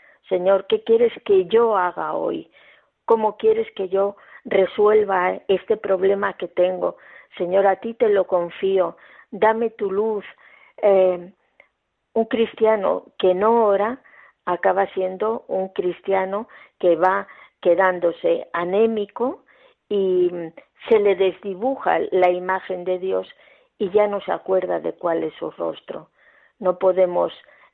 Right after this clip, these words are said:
ser cristianos ni conocer a Jesús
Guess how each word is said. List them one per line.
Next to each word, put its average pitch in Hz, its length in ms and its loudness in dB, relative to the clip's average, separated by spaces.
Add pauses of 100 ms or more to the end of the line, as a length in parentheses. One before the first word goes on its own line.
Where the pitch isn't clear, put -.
(120)
ser 185 220 2
cristianos 170 760 -4 (380)
ni 175 220 -6
conocer 170 520 0
a 196 80 2
Jesús 208 520 -8